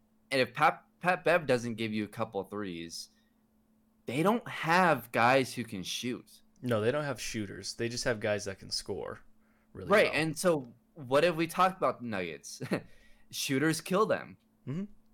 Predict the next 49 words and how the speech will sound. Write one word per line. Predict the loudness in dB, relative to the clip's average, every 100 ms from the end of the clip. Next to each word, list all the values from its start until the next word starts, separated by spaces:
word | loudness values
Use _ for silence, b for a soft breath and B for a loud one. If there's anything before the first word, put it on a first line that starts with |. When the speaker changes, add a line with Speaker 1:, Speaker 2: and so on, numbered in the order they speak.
| -2
Speaker 1:
Well, | 0
the | 0
Clippers | 0 -2 0 0
don't | 2 2 2
have | 2 0
that. | 0 -2 -2 -8
Speaker 2:
No. | -10
Speaker 1:
So | 0 6 8 6 2 -4 -18 _ _ _ _ _ _ _ _ -20 -20
th-, | -18 -8
this | -6 -6
matchup | -6 0 2 2 0 2 2 2 -2
with, | -4 -4 _ -6
with | -6 0
Denver, | 2 2 0 0
and | 0
like | -2
I | -2
said | -4 -4
in | -4
the | -2
last | -4 2
podcast, | 4 4 2 0 -2 -4 b b b b b b 0
I | 2
think | 2 0
they | 0
can | -2 -4
force | 0 0 0
six | 0 -2 -2
or | -4
seven | 0 2 2 0
games | 0 -2 -4
in | -6
the | -6
series | -4 -6 -4 -2 -4
because | -6 -2 -2 -2 -6 _
they | 2 4
have | 2 2 4 4
a | 0
good | 0 0 2
matchup. | 0 0 -2 -4 -4 -8 _ _ _ -6
Speaker 2:
Yeah. |
Speaker 1:
This | -4 -2
is | 2
a | 2
bad | 2 2 4 6 4
matchup | 2 -2 -6
for | -10
the | -10
Clippers. | -10 -10 -10 -14